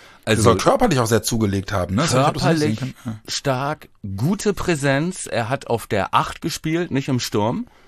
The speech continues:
Speaker 1: Mhm.
Speaker 2: Schöne Pässe gespielt. Ich, ich, ich mag den ja, ne? Er
Speaker 1: Ja.
Speaker 2: ist auch, äh, nicht mehr ganz so verspielt, sondern ein bisschen geradliniger.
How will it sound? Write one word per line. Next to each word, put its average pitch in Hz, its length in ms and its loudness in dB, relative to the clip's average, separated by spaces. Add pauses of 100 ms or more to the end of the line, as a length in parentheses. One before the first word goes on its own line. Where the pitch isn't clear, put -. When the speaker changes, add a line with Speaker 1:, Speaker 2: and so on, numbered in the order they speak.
(500)
Speaker 1:
Mhm. 104 380 2 (680)
Speaker 2:
Schöne 196 440 2
Pässe 180 360 -4
gespielt. 160 580 -4
Ich, - 320 -10
ich, - 260 -6
ich 165 160 -2
mag 160 280 0
den 104 220 0
ja, 64 240 -6 (160)
ne? 123 340 -2
Er 127 180 -2
Speaker 1:
Ja. 113 100 2
Speaker 2:
ist 104 180 -2
auch, - 380 -4
äh, 110 280 -12
nicht 131 440 -2
mehr 143 160 0
ganz 135 400 -2
so 147 180 0
verspielt, 143 800 -4
sondern 131 320 0
ein 120 40 -2
bisschen 135 340 0
geradliniger. 160 800 0